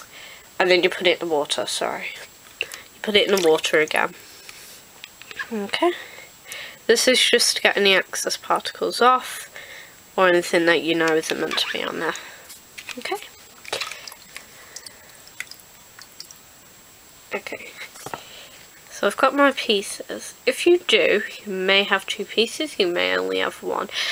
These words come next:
Having two pieces is kind of good, but if you don't, I've done it before without two piece. Okay? But if it comes undone, don't worry.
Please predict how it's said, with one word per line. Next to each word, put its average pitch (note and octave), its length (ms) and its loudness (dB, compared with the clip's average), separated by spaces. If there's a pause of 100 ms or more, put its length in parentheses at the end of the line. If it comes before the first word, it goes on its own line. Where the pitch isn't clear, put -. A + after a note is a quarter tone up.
(120)
Having A3+ 380 4
two C#4+ 240 4
pieces F4+ 500 4
is B3 280 2
kind C#4 380 2
of C4 160 -10
good, B3 260 4 (1120)
but G#3 360 4 (640)
if - 200 4
you D4 120 6
don't, B3 460 4 (100)
I've G#3 220 4
done G#3 160 4
it G#3 300 4
before G3 320 2
without E3+ 400 2
two - 180 -6
piece. - 500 -8 (840)
Okay? D4 160 2 (680)
But - 240 4
if - 220 2
it - 160 4
comes D4 360 6
undone, F#3+ 540 2 (420)
don't F3 320 -6
worry. A3+ 280 -8